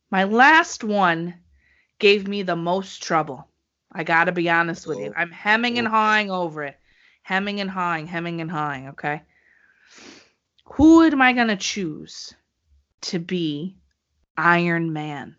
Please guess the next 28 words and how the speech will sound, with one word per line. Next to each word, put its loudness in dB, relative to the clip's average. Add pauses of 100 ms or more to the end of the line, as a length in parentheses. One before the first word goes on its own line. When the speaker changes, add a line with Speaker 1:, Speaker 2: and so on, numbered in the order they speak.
(760)
Speaker 1:
All -20
right. -8
Speaker 2:
Mm. -12 (180)
Speaker 1:
Now, 2
this 6
is, 4
this 2
is 2
a 4
big 4
choice -6
here. -16 (1080)
Speaker 2:
Mm-hmm. -8
Speaker 1:
Because -2 (420)
the -2
person's -2
gotta 4
be -2
an -4
egomaniac. -6 (1160)
The -2
person 2
Speaker 2:
True. -20
Speaker 1:
has 2
to -8
be -4
crazy -4
intelligent. -6